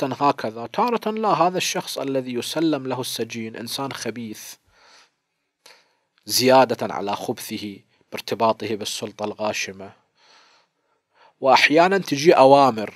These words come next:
بالتشديد، مثل السجن الأخير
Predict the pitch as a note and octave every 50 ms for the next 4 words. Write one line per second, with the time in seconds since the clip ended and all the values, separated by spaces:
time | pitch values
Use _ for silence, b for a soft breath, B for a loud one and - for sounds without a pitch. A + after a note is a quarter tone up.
0 | - - A2+ A2 - - B2 A2 - - - A2+ G#2+ G2+ - - - - _ _
1 | _ _ _ _ _ _ _ _ _ _ _ _ _ _ _ _ _ _ _ _
2 | _ A#2+ - - B2+ A2+ - - - - B2+ A#2 A#2 A#2+ A2 - - - - -
3 | - A2 F#2+ F#2 -